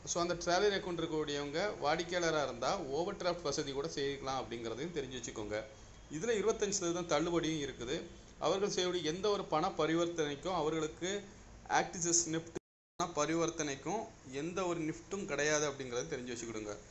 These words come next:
சலுகைகள் எஸ் பி ஐ பேங்க்ல இருக்கக்கூடிய zero account, salary அக்கவுண்ட்டுக்கு கொடுக்குறாங்க. அது என்ன ஏது அப்படிங்கிறத பக்கத்துல இருக்கக்கூடிய கிளை எஸ் பி ஐ பேங்க்ல தெரிஞ்சு வச்சுக்கோங்க. News மூலமா தெரிஞ்சிச்சு அப்படின்னா கண்டிப்பா ஒரு like போடுங்க. ரொம்ப பெரிய ஒரு சந்தோஷமா இருக்கும். அடுத்த ஒரு நல்ல பதிவு சந்திக்கலாம்.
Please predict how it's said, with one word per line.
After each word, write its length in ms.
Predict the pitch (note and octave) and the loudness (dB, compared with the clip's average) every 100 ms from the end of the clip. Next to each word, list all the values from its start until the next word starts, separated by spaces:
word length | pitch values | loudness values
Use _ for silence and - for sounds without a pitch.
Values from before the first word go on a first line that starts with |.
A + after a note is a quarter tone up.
| - - E3 | -18 6 8
சலுகைகள் 400 | F3 E3+ F3 G3 | 10 8 6 10
எஸ் 120 | C#3+ - | 12 12
பி 80 | F#3 | 10
ஐ 20 | E3+ | 8
பேங்க்ல 280 | D#3 D#3 D3+ | 8 8 6
இருக்கக்கூடிய 340 | C#3+ C#3 C#3 C#3 - | 4 2 4 6 8
zero 200 | D#3 D#3 | 8 8
account, 320 | C#3 C3 B2+ D3 - | 6 2 2 4 8
salary 300 | C#3 C#3+ C3+ | 10 8 4
அக்கவுண்ட்டுக்கு 400 | A2+ A#2+ A2+ D3 - | 2 0 -2 -4 0
கொடுக்குறாங்க. 420 | B2 C3+ A#2+ A2+ C#3 - - - | 0 4 4 4 0 -2 -14 -6
அது 100 | G2 A#2+ | -2 0
என்ன 240 | C#3 F#3 F#3+ E3 | 2 2 4 6
ஏது 120 | E3 D#3+ | 8 8
அப்படிங்கிறத 400 | C3+ C#3+ C#3 E3 C#3 | 6 2 2 4 4
பக்கத்துல 300 | D3+ D3 D3 | 4 2 2
இருக்கக்கூடிய 280 | C3+ C#3 C3+ - D3+ | 4 2 0 0 4
கிளை 180 | D#3+ D#3+ | 6 8
எஸ் 120 | C3 - | 4 2
பி 80 | D3+ | 2
ஐ 40 | C3+ | 4
பேங்க்ல 260 | C3+ C3 C3+ | 2 2 0
தெரிஞ்சு 260 | B2+ C3+ C#3 | 0 2 0
வச்சுக்கோங்க. 400 | A2+ A2+ A2 A#2 - - - | 0 0 2 2 0 -6 -6
News 180 | - E3+ E3 | 2 4 4
மூலமா 220 | D#3+ D3+ C#3+ | 2 2 0
தெரிஞ்சிச்சு 340 | D3 C#3+ - | 0 -2 -2
அப்படின்னா 260 | C3+ C#3 G#3 D#3+ | -2 -2 -2 2
கண்டிப்பா 320 | D#3+ F#3+ G#3+ F3 | 4 4 6 10
ஒரு 80 | C#3+ | 10
like 180 | D#3+ D#3 | 10 6
போடுங்க. 260 | D3 E3 D3 | 4 6 4
ரொம்ப 160 | C#3+ C#3+ E3+ | 4 4 6
பெரிய 240 | F#3+ G#3+ D#3 | 6 6 8
ஒரு 100 | D3+ C#3+ | 8 8
சந்தோஷமா 380 | C3+ - D3 B2 | 4 2 2 0
இருக்கும். 240 | G2+ F#2+ - - - - | 0 -4 -12 -18 -18 4
அடுத்த 300 | C#3 G#3 - A#3+ | 8 8 10 10
ஒரு 80 | G3 | 10
நல்ல 140 | F3+ E3+ | 8 8
பதிவு 180 | D#3+ D3+ | 6 6
சந்திக்கலாம். 420 | C#3+ D3 F3 | 4 4 4